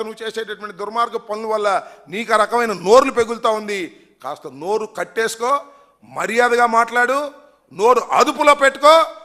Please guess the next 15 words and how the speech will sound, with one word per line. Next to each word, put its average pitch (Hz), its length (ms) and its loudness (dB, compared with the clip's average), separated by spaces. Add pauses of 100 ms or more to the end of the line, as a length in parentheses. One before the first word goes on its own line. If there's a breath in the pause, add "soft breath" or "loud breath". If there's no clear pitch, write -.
(240)
నోరు 240 240 0 (160)
అదుపులో 226 380 -4 (140)
పెట్టుకోకపోతే 208 840 -6 (640)
ఖచ్చితంగా 214 640 -8
నువ్వు 175 160 -4
అనుభవిస్తావు, 180 560 -8
గుర్తుపెట్టుకోమని 156 640 -18
కూడా 135 180 -10
ఈ - 100 -14
సందర్భంగా 131 480 -18
మనవి 151 240 -14
చేస్తున్నాను. 190 400 -10 (400 soft breath)
నువ్వు 117 140 -20 (100)
ధనవంతుడు 185 520 -10
కావచ్చు, 214 340 -2